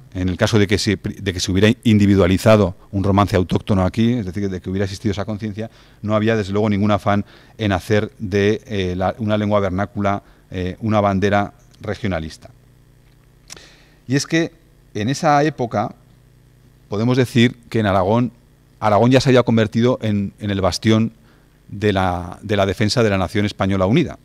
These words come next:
¿eh? Digamos, en, en esa, en esa época ya había cuajado, eh,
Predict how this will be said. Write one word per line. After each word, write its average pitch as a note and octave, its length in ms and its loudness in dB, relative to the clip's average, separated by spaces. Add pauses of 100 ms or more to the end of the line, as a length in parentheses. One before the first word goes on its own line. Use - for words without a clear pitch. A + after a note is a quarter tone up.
(140)
¿eh? F#2+ 140 -10
Digamos, - 340 -18
en, F2+ 460 -12
en F2+ 80 -14
esa, G2+ 320 -6
en G2+ 80 -8
esa A#2 160 -4
época A#2+ 360 -4 (320)
ya A#2 180 0
había B2 200 2
cuajado, A#2+ 600 0 (520)
eh, G2+ 360 -6